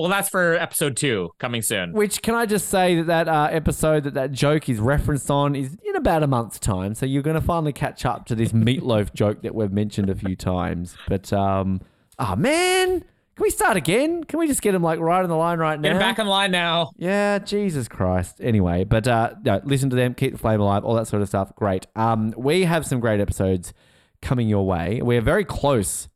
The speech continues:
Speaker 2: to our three hundredth episode. So guess what that means? Clip show time. Very, very soon. Yippee. Which, do you actually ever listen to the clip shows at all? 'Cause I don't think you listen to all of
Speaker 1: I
Speaker 2: our
Speaker 1: don't
Speaker 2: episodes, do you?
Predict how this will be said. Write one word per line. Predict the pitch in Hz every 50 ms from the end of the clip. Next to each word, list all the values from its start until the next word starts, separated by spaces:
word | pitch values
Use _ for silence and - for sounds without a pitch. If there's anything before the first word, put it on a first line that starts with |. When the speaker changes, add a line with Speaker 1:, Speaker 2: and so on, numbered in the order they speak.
| _ _
Speaker 2:
to | - 113 101
our | 92 87
three | - - - 123 131 135 123
hundredth | 107 110 120 113 107 101 - -
episode. | 101 - - 95 - 101 101 104 98
So | 101 101
guess | 101 117 120 117
what | - 151 175 226
that | 233 233 226 196
means? | 190 202 214 208 208 180
Clip | - - 320 370 370 -
show | - - 285 277 269 269 269
time. | - - 254 240 247 247 247 240 247 247 247 240 233 220
Very, | 185 196 214 226 214
very | 196 214 220 220 202
soon. | 185 - - 202 202 202 196 190 185 180
Yippee. | 190 196 190 208 202 202 190 175 - - - _ -
Which, | - 226 -
do | - 359
you | 349 392 427
actually | 415 - - 415 220
ever | 220 196 185
listen | 170 175 - - 202 190
to | 196 190
the | 196
clip | - - 196 196
shows | - 196 190 190 190 190 180 - - _ _ _
at | 175 185
all? | 190 180
'Cause | - 208 269
I |
don't | 359 381 311
think | 277 185 156
you | 143 135
listen | 127 131 117 120
to | 120
all | 120 117 110
of | 98 90
Speaker 1:
I | 90
Speaker 2:
our | 101
Speaker 1:
don't | 135 -
Speaker 2:
episodes, | 170 113 - - 85 82 85 85 - -
do | - 87
you? | 87 101 160 202